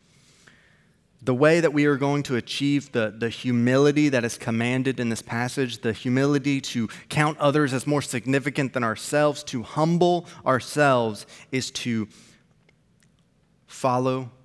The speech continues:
the perfect example of humility. If, if there was ever a man <laughs> that had to, that, that had permission to forego humility, it was Jesus Christ.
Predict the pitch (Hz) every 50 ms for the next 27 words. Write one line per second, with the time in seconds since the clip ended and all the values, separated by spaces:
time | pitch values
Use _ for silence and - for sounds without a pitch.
0 | _ - 101 107 101 _ - - - 123 110 - - 117 107 - - - _ -
1 | 117 95 98 92 92 98 95 95 90 - - - - _ _ _ _ - - 104
2 | - - 107 101 95 90 - - - 131 127 _ _ _ _ _ _ _ _ _
3 | _ _ _ _ _ _ _ _ _ _ _ _ _ _ _ _ _ - _ _
4 | _ _ _ _ _ _ _ _ _ - 147 139 123 - - - - - _ _
5 | _ _ _ _ _ _ _ _ - 139 127 - 190 190 190 180 151 135 151 -
6 | 160 165 160 175 175 170 156 151 139 131 131 120 110 98 95 92 98 143 - -
7 | - 110 - - _ _ - - - - - - _ _ - - 120 131 143 -
8 | - - 156 151 143 123 135 113 - - - - 143 143 135 - - - 147 135
9 | 151 143 - - 185 180 170 - - - - 147 131 127 135 151 196 233 247 -
10 | - - - 120 98 92 92 - _ _ - - - _ _ - - 131 120 -
11 | - - - 175 180 208 208 208 196 175 185 185 180 185 175 - - 185 180 175
12 | 180 185 175 151 123 110 107 95 92 90 - _ _ _ _ _ _ _ _ _
13 | _ _ _ _ _ _ - 143 147 139 120 104 90 98 107 113 120 113 117 113
14 | - - - 123 92 87 85 - - - - -